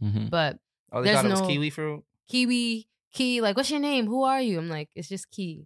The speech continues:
Speaker 2: But
Speaker 1: Just Key.
Speaker 2: like, there's no separation. Like, who I am as an artist is who I am in real life. It's just amplified. Like,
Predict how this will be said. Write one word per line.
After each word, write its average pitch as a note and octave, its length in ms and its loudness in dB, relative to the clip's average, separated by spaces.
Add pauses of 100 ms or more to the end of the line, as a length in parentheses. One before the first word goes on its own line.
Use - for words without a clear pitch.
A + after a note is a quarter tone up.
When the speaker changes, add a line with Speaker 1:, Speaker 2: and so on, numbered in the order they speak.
Speaker 2:
But D#3 260 -2
Speaker 1:
Just D#3 120 -12
Key. B2+ 60 -8 (300)
Speaker 2:
like, F3+ 220 -2 (580)
there's G#3 200 0
no A3+ 360 2
separation. G3 640 -4
Like, D3 220 -8
who A3+ 120 -2
I G#3 220 0
am G#3 400 -8
as F#3 180 -2
an E3 100 -8
artist G3 440 -4
is F3 140 -10
who G#3+ 180 -8
I F3+ 140 2
am D#3+ 500 -8
in E3 120 -10
real D#3 160 -6
life. D3 240 -4
It's D#3 140 -12
just E3 180 -10 (100)
amplified. D3 720 -12
Like, C3+ 200 -16